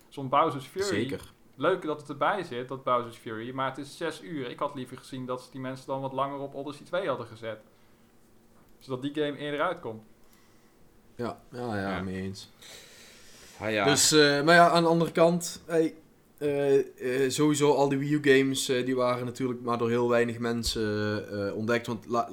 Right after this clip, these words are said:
Speaker 2: ja, drie D World is gewoon fantastisch, eh, v-, vind ik ook echt gewoon, eh,
Speaker 3: Het is wel
Speaker 2: als
Speaker 3: een goede
Speaker 2: verta-,
Speaker 3: game.
Speaker 2: al-, als een vertaling van
Speaker 3: Ja.
Speaker 2: het, van het originele Mario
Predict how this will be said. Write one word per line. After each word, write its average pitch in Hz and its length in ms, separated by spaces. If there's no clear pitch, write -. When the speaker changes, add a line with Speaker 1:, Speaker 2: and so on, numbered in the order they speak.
Speaker 2:
ja, 107 220
drie 120 340
D - 20
World 120 280
is 117 140
gewoon 120 240
fantastisch, - 400
eh, 117 180
v-, 117 240
vind 127 260
ik - 200
ook 127 240
echt - 460
gewoon, 123 420
eh, 113 120
Speaker 3:
Het 113 140
is - 100
wel 110 100
Speaker 2:
als 117 140
Speaker 3:
een 98 40
goede 85 180
Speaker 2:
verta-, 156 180
Speaker 3:
game. - 120
Speaker 2:
al-, 143 220
als 139 160
een 131 80
vertaling 160 680
van 135 180
Speaker 3:
Ja. 120 60
Speaker 2:
het, 120 180
van 120 160
het 117 160
originele 131 960
Mario 143 520